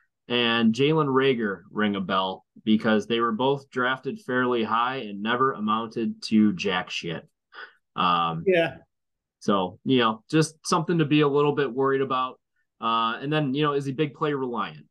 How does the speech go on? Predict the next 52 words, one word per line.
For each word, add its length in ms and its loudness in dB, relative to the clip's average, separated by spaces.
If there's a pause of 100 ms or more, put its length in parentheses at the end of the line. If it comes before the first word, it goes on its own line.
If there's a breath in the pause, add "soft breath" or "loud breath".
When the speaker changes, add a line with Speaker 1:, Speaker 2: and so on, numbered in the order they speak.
(160)
Speaker 1:
You 120 0
know, 60 6
maybe 280 4
he's 160 0
a 40 -2
superstar 600 -2
for 100 -10
best 340 -6
ball 260 2
leagues. 400 2 (400 soft breath)
That's 160 -4
kinda 220 0
where 160 0
I 120 2
would 280 0
probably 440 -2
tend 260 -4
to 60 -4
get 140 0
my 160 -4
Ju-, 300 -2
uh, 180 -4
my 140 -2
Quentin 280 -6
Johnston 460 -4
shares. 460 -2 (440)
Uh, 40 -6
I 340 0
don't 120 -2
know 80 -2
if 100 -6
I'm, 320 0 (120)
I 60 0
might 160 2
need 160 -2
to 60 -4
see 240 0
it 100 -2
first 280 -2
before 280 -4
I 60 -2
draft 360 -4
him 120 -4
in 100 -2
redraft 520 -2
leagues, 320 -4 (440 soft breath)
but, 240 0
uh, 200 2
he's 360 0
got 240 0
the 100 -2
ability 540 -4